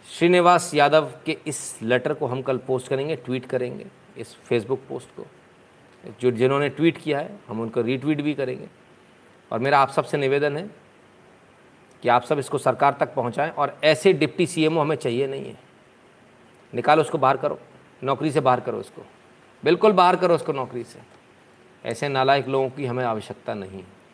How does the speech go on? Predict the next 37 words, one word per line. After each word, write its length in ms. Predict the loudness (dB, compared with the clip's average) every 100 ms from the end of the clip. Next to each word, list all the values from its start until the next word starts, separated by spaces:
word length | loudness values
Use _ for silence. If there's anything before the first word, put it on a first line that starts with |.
| -20 -20 -20 -8
ये 120 | -2 2
लोग 180 | 0
वो 120 | 0 0
हैं 160 | 0
जो 80 | -2
देश 220 | -4 -4
के 80 | -4
अंदर 160 | -4 -2
दंगे 300 | -2 -2 -2
कराते 360 | -2 -6 -6
हैं, 40 | -6
ये 60 |
लोग 140 | -4 -2
वो 160 | 0
हैं 220 | 0 -4 -12 -20 -20 -20 -10
जो 100 | -6
हिंदुओं 500 | -4 -4 -2 0 -2
को 160 | 0 0
लड़ा 280 | 2 2 2
रहे 120 | -4
हैं, 120 | -6
ये 120 | -4
लोग 200 | -2 0
वो 120 | 0
हैं 140 | 0 0
जो 100 | -2
देश 320 | -2 -2 -2
में 160 | -6 -6
एक 260 | -6 -6
दूसरे 260 | -8 -4 -4
के 100 | -2
प्रति 260 | -4 -4
नफरत 360 | -4 -4 -6 -6
पैदा 260 | -4 -4 -4
कर 160 | -8
रहे 120 | -14
हैं। 140 | -18